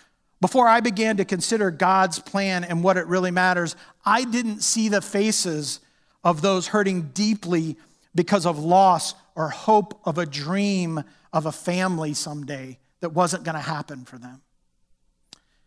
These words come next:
He wants us to rethink. We need to reflect.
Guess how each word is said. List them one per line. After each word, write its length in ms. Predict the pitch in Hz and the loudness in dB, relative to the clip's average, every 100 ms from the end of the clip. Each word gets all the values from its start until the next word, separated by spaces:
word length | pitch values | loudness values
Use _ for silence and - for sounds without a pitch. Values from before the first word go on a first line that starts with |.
| _ _ _ | _ _ _
He 220 | 240 233 | 2 2
wants 440 | 196 190 180 - | 2 2 2 -2
us 320 | 160 151 - - _ - | -4 -6 -8 -12 _ -4
to 120 | 175 | -2
rethink. 640 | 165 151 - 151 123 - _ _ _ _ _ _ _ _ _ _ _ _ _ _ _ _ _ _ _ _ _ _ _ _ _ _ _ _ _ _ _ _ _ _ _ _ _ _ _ _ _ | 0 -4 -6 -10 -12 -20 _ _ _ _ _ _ _ _ _ _ _ _ _ _ _ _ _ _ _ _ _ _ _ _ _ _ _ _ _ _ _ _ _ _ _ _ _ _ _ _ _
We 100 | 196 | 0
need 140 | 220 247 | 2 4
to 80 | |
reflect. 720 | 220 185 - 196 156 - - | 4 2 2 2 2 -4 -16